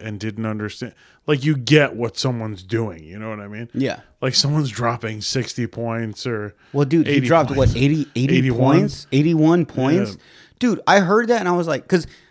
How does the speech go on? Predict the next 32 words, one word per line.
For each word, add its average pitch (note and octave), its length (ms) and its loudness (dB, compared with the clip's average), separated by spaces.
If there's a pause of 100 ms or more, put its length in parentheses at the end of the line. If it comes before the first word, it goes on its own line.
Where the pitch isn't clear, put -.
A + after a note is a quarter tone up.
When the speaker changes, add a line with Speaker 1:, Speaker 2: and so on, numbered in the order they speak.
(240)
Speaker 2:
like G3 180 6
I F3+ 40 4
said, D#3+ 120 2
I'm E3+ 120 6
not G#3+ 120 4
a F#3+ 60 4
big D#3+ 220 2
basketball C3 340 2
fan. D3+ 220 0
I'm B2+ 100 0
not C3+ 160 2
a C3+ 60 2
big B2 240 0 (340)
Laker C#3+ 300 0
fan, E3+ 200 0
not E3 120 4
a F3+ 40 2
big F3 280 -4
Kobe E3+ 300 2
fan. F#2 460 -8 (440)
Uh, C3 120 2 (140)
I C3+ 60 0
mean, C3 200 -2
like, B2 320 -4
as B2+ 140 -8
far B2 220 -2
as, A2 100 -4
like, G2 240 -8
you A2+ 80 -4
know, F#2 260 -8
sports-wise, F#2+ 760 -6
like, F#2 160 -8